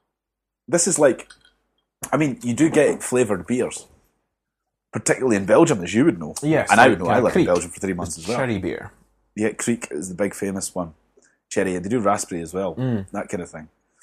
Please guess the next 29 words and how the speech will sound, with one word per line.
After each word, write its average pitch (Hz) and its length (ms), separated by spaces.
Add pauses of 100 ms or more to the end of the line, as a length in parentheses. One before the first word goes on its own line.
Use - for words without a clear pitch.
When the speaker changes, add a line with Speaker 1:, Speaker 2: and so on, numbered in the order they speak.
(500)
Speaker 1:
But 104 80
this 147 160
is 131 100
more 143 260
like 113 360
a - 40
flavoured 107 460
beer. 113 180 (160)
I - 60
mean, 151 100
it's 127 80
a 123 60
bit 214 220
lighter 143 360
than 107 160
a 107 60
beer 107 160
as 92 140
well. 92 280 (680)
Like, 107 140
you 123 120
look 147 160
at 117 140
it, 92 80
it's, - 540 (1000)
well, 202 160
I 262 40
don't 226 160
know. 202 280